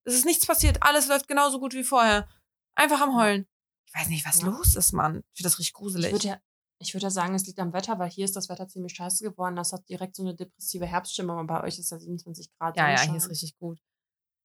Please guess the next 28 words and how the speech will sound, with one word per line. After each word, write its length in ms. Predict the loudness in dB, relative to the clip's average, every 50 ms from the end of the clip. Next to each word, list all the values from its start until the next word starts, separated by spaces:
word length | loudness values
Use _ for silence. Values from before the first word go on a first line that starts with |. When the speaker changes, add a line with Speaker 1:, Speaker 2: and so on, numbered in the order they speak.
| _ _ 0
Speaker 1:
Ey, 400 | 4 6 8 8 8 6 2 _ _ _ 2
ich, 260 | 2 4 4 4 0 _ _ _ 2
also 280 | 4 6 6 6 6
ich 180 | 6 4 2 2
glaub 200 | 2 2 2 0
ja 80 | 2 2
nicht 200 | 2 2 2 0
an 120 | -4 -2
so 140 | -2 0 0
Mond 360 | 0 2 2 2 0 0 0
und 220 | -2 -4 -4 -4 -4
Sternzeichen 600 | -2 -2 -2 -2 -2 -2 -2 -2 -2 -2 -2 -2
und 120 | -2 0 2
weiß 200 | 2 2 2 2
ich 40 | 0
nicht 100 | 0 0
was, 140 | 0 2
aber 380 | 2 4 4 6 4 4 2 0 _ _ _ _ _ _ _
es 60 | 4
war 160 | 6 8 8
anscheinend 420 | 8 6 6 6 6 6 6 6 6
gestern 340 | 4 4 4 4 2 4 4
Neumond, 560 | 6 6 6 6 4 4 2 2 2 0 0
haben 100 | 0 -2
mir 100 | 0 0
dann 140 | 0 -2 -2
welche 220 | -4 -4 -4 -6
geschrieben. 580 | -6 -8 -8 -8 -6 -4 -4 -2 -4 -4 -6